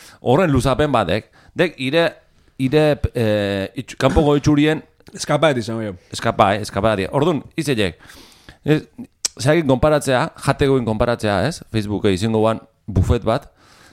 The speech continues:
Speaker 1: eta, eh, kale hartetzeik jendina intzit jadek, izango guan eu geure jategu erosi, da, preparatzea. Bueno, iko ziago, ez?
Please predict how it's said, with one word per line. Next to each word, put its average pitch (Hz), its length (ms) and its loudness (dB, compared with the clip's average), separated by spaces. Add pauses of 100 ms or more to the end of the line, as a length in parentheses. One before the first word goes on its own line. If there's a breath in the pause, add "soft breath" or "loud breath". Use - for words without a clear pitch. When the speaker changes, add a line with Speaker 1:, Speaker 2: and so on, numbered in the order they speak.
Speaker 1:
eta, 92 360 0 (360)
eh, 87 380 0
kale 101 240 0
hartetzeik 110 420 -2
jendina 104 260 0
intzit 95 220 -4
jadek, 98 360 0
izango 98 260 -2
guan 104 240 -2
eu 110 140 0
geure 98 280 2
jategu 90 360 -2
erosi, 101 520 -4 (160)
da, 76 260 -6
preparatzea. - 540 -8 (800 loud breath)
Bueno, 104 240 -4
iko 107 240 2
ziago, 98 280 0
ez? 135 300 -2